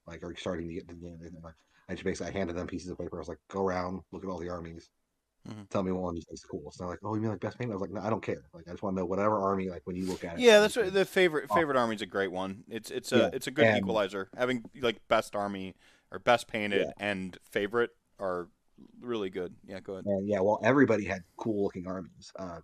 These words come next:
Speaker 1: the two standouts, uh, Dom, the la-, uh, Circle City laser guy, he has a beautiful, like,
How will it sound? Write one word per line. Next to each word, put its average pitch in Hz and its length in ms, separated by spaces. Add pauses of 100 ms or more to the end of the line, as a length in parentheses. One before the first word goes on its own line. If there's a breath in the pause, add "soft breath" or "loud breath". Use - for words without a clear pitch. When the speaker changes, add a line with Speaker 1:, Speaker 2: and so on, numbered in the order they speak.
Speaker 1:
the 95 100
two - 200
standouts, 90 640
uh, 85 120
Dom, 98 420
the 92 140
la-, 95 340
uh, 90 120
Circle - 240
City 101 120
laser 90 220
guy, 87 200
he 95 140
has 90 320 (380)
a 85 100 (300)
beautiful, 113 580
like, 82 260